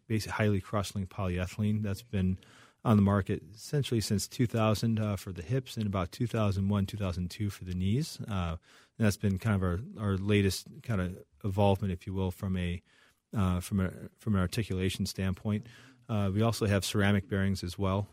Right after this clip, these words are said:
Uh, so those are probably the two main that we're looking at right now. Uh, the metal on metal, uh,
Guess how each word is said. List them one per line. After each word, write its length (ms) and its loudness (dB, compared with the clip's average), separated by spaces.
Uh, 240 -4
so 240 -2
those 160 -2
are 40 -18
probably 320 0
the 120 -6
two 200 -2
main 280 4
that 100 -2
we're 240 -8
looking 280 -6
at 100 -6
right 200 -6
now. 340 -6
Uh, 280 2
the 240 0
metal 260 6
on 200 6
metal, 360 4
uh, 260 -2